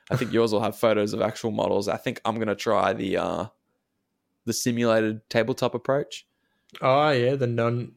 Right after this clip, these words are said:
Speaker 2: non-miniatures approach. Yep.
Speaker 1: Yeah, yeah. I'm gonna see what that's like. See, I'll do one turn like that and see what happens. So
Speaker 2: Yeah.
Speaker 1: um, for those
Speaker 2: Sweet.
Speaker 1: who are into five parsecs and listening but don't know, we've got a channel for it in our Discord.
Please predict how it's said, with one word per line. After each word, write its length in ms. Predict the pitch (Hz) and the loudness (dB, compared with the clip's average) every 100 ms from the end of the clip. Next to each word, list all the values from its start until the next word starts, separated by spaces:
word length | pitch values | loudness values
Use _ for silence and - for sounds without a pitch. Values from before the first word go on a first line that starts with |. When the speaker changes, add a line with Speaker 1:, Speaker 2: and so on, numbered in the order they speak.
| - | -4
Speaker 2:
non-miniatures 640 | 131 123 120 123 123 131 127 | -2 0 0 -2 -4 -2 -2
approach. 460 | 123 131 156 - | 0 0 0 0
Yep. 100 | 117 | 2
Speaker 1:
Yeah, 400 | 147 160 131 107 - | 4 4 2 0 -2
yeah. 200 | 107 139 131 | 0 2 2
I'm 60 | |
gonna 100 | 120 | -2
see 160 | 123 139 | -4 -2
what 100 | 117 | -2
that's 200 | 113 - | -4 0
like. 300 | 113 113 110 | 0 0 -2
See, 240 | - 156 - | -2 0 2
I'll 180 | 139 151 | 0 2
do 160 | 175 139 | 0 2
one 240 | 104 101 | 2 0
turn 260 | - 117 110 | 0 -2 0
like 240 | 107 107 | -2 0
that 240 | 110 110 - | 0 0 -2
and 140 | 104 - - _ | -12 -14 -20 _
see 160 | - | -2
what 100 | 104 | 0
happens. 360 | 104 - 113 110 | 0 -4 -8 -6
So 260 | - 87 104 _ _ _ _ - | -4 -4 -6 _ _ _ _ -4
Speaker 2:
Yeah. 240 | 135 151 131 _ _ _ _ _ _ 117 | -2 -2 -6 _ _ _ _ _ _ 2
Speaker 1:
um, 300 | 117 110 107 | 2 2 -2
for 140 | - | 0
those 320 | 123 127 170 - | 2 4 2 -2
Speaker 2:
Sweet. 100 | _ _ | _ _
Speaker 1:
who 180 | 123 127 | -2 2
are 260 | 113 110 - - | 4 2 0 -4
into 260 | 131 127 | -4 -4
five 300 | 123 120 113 | -2 0 0
parsecs 500 | - 110 107 123 - | -2 -4 -2 -4 -4
and 100 | 107 | -4
listening 500 | 107 117 - 127 123 - _ | -2 -2 -4 -8 -8 -14 _
but 140 | 85 - | -6 -2
don't 180 | 107 - | -2 -2
know, 200 | 110 110 | -2 -2
we've 140 | 107 | 0
got 120 | 98 | -2
a 40 | 98 | -2
channel 300 | - 117 113 | -4 -4 -4
for 280 | - 110 | 0 0
it 60 | - | 0
in 80 | 113 | -4
our 80 | 107 | -4
Discord. 540 | - 135 - 147 147 | -2 -2 2 0 0